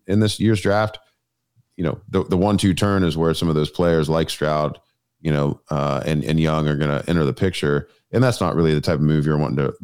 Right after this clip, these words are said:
probably make for your team. So to get Higgins, who I think is gonna continue to, you know, provide, you know, low-end fantasy wide receiver one numbers down the stretch, you know, he's got the youth on his side and a great situation, stable situation with Burrow. Um, and, and then to get E T N, I mean,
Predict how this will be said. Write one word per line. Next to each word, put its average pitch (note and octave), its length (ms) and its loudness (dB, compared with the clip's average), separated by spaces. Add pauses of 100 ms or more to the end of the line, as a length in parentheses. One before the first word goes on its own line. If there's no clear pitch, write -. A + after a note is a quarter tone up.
(140)
probably C#2+ 340 -2
make D2+ 220 0
for - 80 -6
your A#1+ 80 -4
team. D#2 240 0
So D2 240 0 (260)
to - 100 0
get A2+ 140 2
Higgins, G#2+ 420 4
who G2+ 100 2
I F2 40 2
think F#2 240 0
is E2 140 0
gonna D#2+ 320 0
continue F2+ 460 2
to, D#2 360 0 (480)
you E2+ 100 -2
know, D2+ 80 2
provide, E2 600 0 (100)
you E2+ 80 0
know, D#2+ 60 4
low-end E2 420 2
fantasy D#2+ 800 0
wide E2+ 160 0
receiver D#2 260 -2
one E2 240 2
numbers D#2+ 300 0
down D#2 160 -2
the D2 80 0
stretch, E2 440 -2
you E2 80 0
know, D2+ 60 2
he's D2 140 -2
got D#2 200 -4
the D2 100 -6
youth D#2+ 200 0
on D#2+ 120 0
his D#2 100 -2
side D2+ 320 0
and D2 100 -2
a C2+ 60 -4
great D#2+ 280 -2
situation, D#2 680 -2
stable D2+ 320 -2
situation D2+ 520 -2
with C#2 140 -2
Burrow. D2+ 480 -2 (840)
Um, D#2+ 500 2
and, F#2+ 220 0
and F2+ 140 4
then E2 240 4
to E2+ 120 0
get D#2 160 2
E D#2 80 2
T C#2+ 220 -2
N, D#2 240 0
I C#2+ 40 2
mean, C#2 300 0